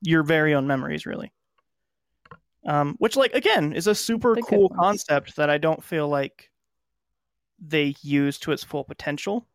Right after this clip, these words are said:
Speaker 1: I feel like.
Speaker 2: Like, um,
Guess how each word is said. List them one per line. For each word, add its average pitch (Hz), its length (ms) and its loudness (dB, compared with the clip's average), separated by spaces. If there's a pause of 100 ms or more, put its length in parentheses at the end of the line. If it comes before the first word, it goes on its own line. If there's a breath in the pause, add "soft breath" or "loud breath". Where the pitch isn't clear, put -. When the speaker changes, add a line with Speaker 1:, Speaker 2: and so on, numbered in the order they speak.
(120)
Speaker 1:
I 277 100 -6
feel 254 220 0
like. - 340 -2 (1800 loud breath)
Speaker 2:
Like, 262 240 2 (180)
um, 240 540 2